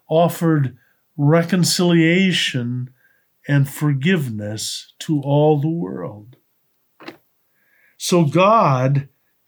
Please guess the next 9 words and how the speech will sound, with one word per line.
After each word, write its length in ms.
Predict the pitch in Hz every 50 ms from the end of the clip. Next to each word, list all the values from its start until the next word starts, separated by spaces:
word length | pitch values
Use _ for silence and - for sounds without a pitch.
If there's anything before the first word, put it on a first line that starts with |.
| _ _ -
ever 260 | 170 180 190 202 208
since 560 | 170 - - - - 226 226 208 160 - - -
Babel, 840 | 131 123 170 170 170 190 190 160 123 120 120 113 120 127 120 - _ _ _ _ _ _ -
works 500 | 147 165 190 208 220 - - - - -
to 180 | - 165 156
rescue, 960 | 143 135 139 156 170 202 196 - - - - - 220 220 226 233 226 208 - - _
reconcile, 1080 | - 131 143 165 170 170 175 196 180 170 147 - - 165 151 147 151 151 151 147 143 - - - - - -
and 180 | 165 160 160 160
unite 760 | 160 170 165 160 156 165 180 208 202 196 185 143 - -